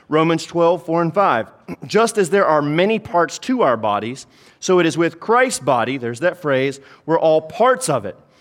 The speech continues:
But it takes every one of us for, to make it, to make it complete. For we each have a different work to do." So we belong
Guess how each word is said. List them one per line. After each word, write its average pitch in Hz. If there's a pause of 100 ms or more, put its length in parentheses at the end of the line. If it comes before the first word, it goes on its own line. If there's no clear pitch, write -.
(180)
But 196
it 214
takes 214
every 226
one 254
of 202
us 170
for, -
to 180
make 190
it, -
to 190
make 190
it 185
complete. 208 (320)
For 185
we 170
each 196
have 185
a 160
different 165
work 139
to -
do." 117 (300)
So -
we 180
belong 180